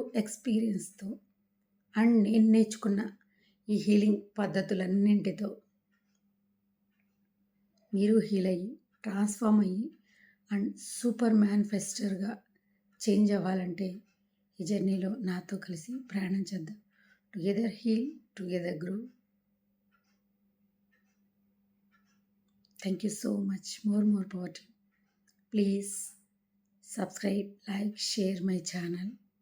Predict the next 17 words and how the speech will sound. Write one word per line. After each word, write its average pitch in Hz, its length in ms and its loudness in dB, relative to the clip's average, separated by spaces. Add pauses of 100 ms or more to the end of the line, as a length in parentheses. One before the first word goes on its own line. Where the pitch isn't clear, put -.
(840)
మీ 220 160 0
friends 180 320 -2
and 185 180 -2
ఫ్యామిలీకి 190 560 -2 (720)
ఈ 208 160 0
ఇంపార్టెంట్ 196 560 -4
కంటెంట్ని 180 460 -2 (100)
షేర్ 202 260 -4
చేయండి. 190 400 -2 (580)
ఎయిటీన్త్, 214 460 2
నైన్టీన్త్, 190 440 -2
ట్వంటీయత్ 196 600 -6
జరిగే 185 320 0
ఫ్రీ 208 120 0 (100)
వెబినార్ని 185 480 -2 (760)
డేట్స్ 202 340 -4
నోట్ 190 180 -2